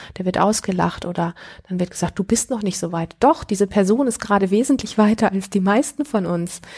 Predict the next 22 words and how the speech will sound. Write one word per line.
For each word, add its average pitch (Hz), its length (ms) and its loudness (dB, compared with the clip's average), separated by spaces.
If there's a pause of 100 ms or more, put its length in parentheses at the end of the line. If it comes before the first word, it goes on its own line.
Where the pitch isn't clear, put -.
(300)
die 202 80 4
so 190 240 2
wütend 190 260 -4
aufstampft 170 600 -4
und 180 100 -4
die 180 80 -4
einfach 175 300 -4
sagt, - 260 -2
„Nein, 214 420 2 (220)
geht 233 240 2
nicht. 175 300 -4 (580)
Bitte 220 240 2
hört 208 340 4
mich.“ 156 260 -8 (220)
Und 214 160 -6
wir 208 80 2
brauchen, 214 520 0
dass 180 200 -2
wir 180 80 0
uns 175 200 -4
gegenseitig 170 720 -4
hören 180 300 2